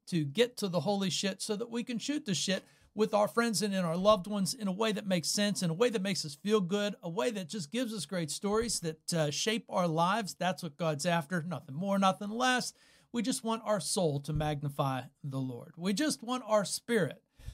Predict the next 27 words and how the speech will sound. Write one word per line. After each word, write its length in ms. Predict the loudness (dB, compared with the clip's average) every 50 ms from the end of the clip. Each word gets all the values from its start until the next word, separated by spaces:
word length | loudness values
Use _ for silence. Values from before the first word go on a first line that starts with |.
| -10 -4
to 160 | -2 0 2
rejoice 640 | 2 2 0 0 2 2 2 4 4 2 2 0 -4 _ -8
in 220 | -6 -6 -4 -4
God, 360 | -4 -2 -2 0 0 -2 -4 -8 _ _ _ _ _ _ _ _ -6
our 480 | -4 -2 -2 -2 0 0 -2 -2 -4 -8 _ _
Savior. 560 | -6 -2 0 2 2 2 2 0 -6 -14 -8 0 4
That's 200 | 4 4 6 4
what 220 | 2 2 2 _ _ -8
Mary 440 | -4 -2 0 0 2 0 0 -2 -4
says, 420 | -2 -2 0 0 0 -2 -2 -2
and 180 | -2 -2 0 -2
that's 200 | -2 -4 -4 -6
what 160 | -8 -6 -4
we 140 | -2 -2 0
want 200 | 0 -2 -2 -2
to 40 | -2
be 100 | -4 -4
found 320 | -4 -4 -4 -4 -4 -6
saying 340 | -4 -4 -2 -2 -2 -4 -4
too. 220 | -2 0 2 2
And 80 | 2 2
we 100 | 2 2
want 160 | 2 4 4
to 60 | 4
help 260 | 6 6 4 4 2 -8 _ _ _ _ _
people 300 | -2 -2 0 0 0 0
get 520 | 0 0 0 0 0 0 _ -12 -16 -16